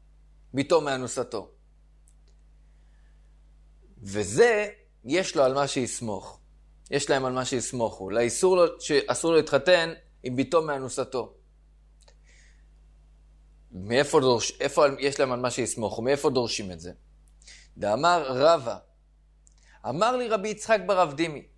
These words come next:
את האיסור להתחתן עם ביתו מאנוסתו לומדים בגזרה שווה, עטיה הנה הנה. ככה, לגבי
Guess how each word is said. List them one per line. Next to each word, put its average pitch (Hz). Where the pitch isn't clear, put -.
את 120
האיסור 113
להתחתן 165
עם 156
ביתו 185
מאנוסתו 190
לומדים 226
בגזרה 202
שווה, 196
עטיה 202
הנה 247
הנה. 170
ככה, -
לגבי 233